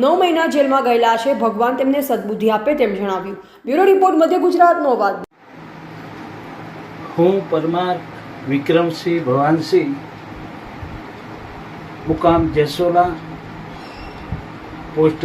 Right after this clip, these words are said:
Speaker 2: કોઠંબા, તાલુકો લુણાવાડા અને જિલ્લો મહીસાગર. પ્રમુખ શ્રી અખિલ ભારતીય ક્ષત્રિય મંચ મહીસાગર જિલ્લો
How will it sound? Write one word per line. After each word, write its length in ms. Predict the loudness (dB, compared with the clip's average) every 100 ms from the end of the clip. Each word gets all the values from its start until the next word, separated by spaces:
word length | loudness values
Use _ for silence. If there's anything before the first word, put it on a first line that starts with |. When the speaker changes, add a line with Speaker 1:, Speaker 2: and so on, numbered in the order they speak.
| 0
Speaker 2:
કોઠંબા, 540 | 0 2 -2 2 0 2
તાલુકો 360 | 0 -2 -2 -4
લુણાવાડા 560 | -2 0 0 2 0 2
અને 140 | 2 0
જિલ્લો 240 | -2 0 0 0
મહીસાગર. 540 | -2 -2 -4 -6 -8 -14 -14 -14 -12 -10 -10 -12 -14 -14 -10 -10 -10 -10 -10 -10 -12 -8 -8 -6 -8 -10 -6
પ્રમુખ 380 | 0 2 2 0
શ્રી 280 | 2 6 6 4 2 -14 -14 -16 -16 -16 -16 -16 -16 -6 -4
અખિલ 260 | 0 2 2
ભારતીય 560 | 2 2 2 2 4 4 2
ક્ષત્રિય 460 | -4 -4 -2 -2 0
મંચ 320 | 0 0 -2 -8 -16 -14 -14 -14 -16 -16 -16 -14 -14 -12 -2 -2
મહીસાગર 540 | -2 4 6 6 2 4
જિલ્લો 240 | 4 4